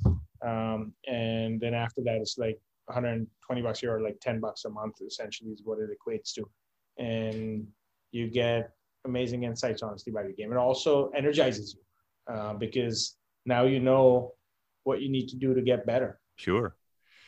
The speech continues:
Speaker 2: You guys have also made it easy for golfers by inventing the smart grips. Tell me about that.
Speaker 1: Yeah, so basically it's the same, like, from a, um, data insight standpoint, there is no difference, but we also, like, for people who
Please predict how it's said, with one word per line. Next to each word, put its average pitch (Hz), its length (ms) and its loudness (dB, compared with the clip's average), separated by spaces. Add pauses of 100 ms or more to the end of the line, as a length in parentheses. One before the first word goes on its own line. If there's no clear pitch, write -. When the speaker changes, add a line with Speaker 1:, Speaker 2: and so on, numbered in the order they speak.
(280)
Speaker 2:
You 104 80 4
guys 113 220 12
have 98 80 8
also 110 260 8
made 98 160 8
it 92 80 6
easy 92 240 6
for 82 100 -2
golfers 92 440 8
by 90 400 10
inventing 90 440 2
the 82 60 -2
smart 110 360 6
grips. - 480 4 (140)
Tell 107 140 6
me 107 80 8
about 90 280 10
that. 85 300 10 (680)
Speaker 1:
Yeah, 180 140 8
so 196 300 6
basically 220 340 8
it's 214 140 6
the 202 120 8
same, 202 300 4
like, 190 220 6
from 185 220 6
a, 185 200 8 (600)
um, 143 400 4
data 170 460 8
insight 208 440 6
standpoint, 208 520 4
there 156 140 8
is 165 160 4
no 170 100 6
difference, 151 400 2
but 139 180 2
we 147 160 4
also, 151 340 6
like, 139 200 4
for 139 120 2
people 143 380 2
who 139 360 2